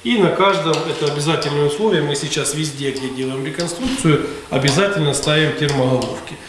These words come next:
Сейчас они стоят на самом минимуме, температура комфортная, чтобы вот в пиджаке находиться, играть в шахматы, не бегать. А, потому что специфика спорта, она такая, э, малоподвижная, малоподвижная, поэтому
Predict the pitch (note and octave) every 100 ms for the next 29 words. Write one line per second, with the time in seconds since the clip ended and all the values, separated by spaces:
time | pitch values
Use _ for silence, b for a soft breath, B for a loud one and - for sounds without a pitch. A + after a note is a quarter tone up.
0 | B - A#3 A3+ F#3 F3+ - F3 E3+ E3
1 | E3+ - - D3 D3+ C#3+ C#3+ C3 - D#3+
2 | D#3+ F#3 B3+ B3+ A#3 G#3+ F#3+ E3 B B
3 | B - D#3 D#3 D#3 A3+ F#3+ D3+ D#3 C3+
4 | - G3+ F3+ C#3+ B2 C3 B2+ C3 - D3
5 | B2+ C#3 - C3 B2 C#3 D#3 G#3 - A#2
6 | B2 A#2+ - F3+ F3 C3+ B2 A#2+ A#2+ E3
7 | C3+ A#2 - B B B B B - A2+
8 | A2 - B2+ B2 - E3 D3 E3+ D3 C3+
9 | C#3+ - F#3+ F#3+ B2+ C#3 C3+ - C3+ C3
10 | B2+ B2+ B B B - A2 A2+ C#3 D#3
11 | C3 B2+ C3+ B2+ A#2+ A2+ G#2+ G#2+ G#2+ A2
12 | C3+ A#2 - D3+ E3+ B3+ - D3 B2 F3
13 | F3 D3+ C#3 C3+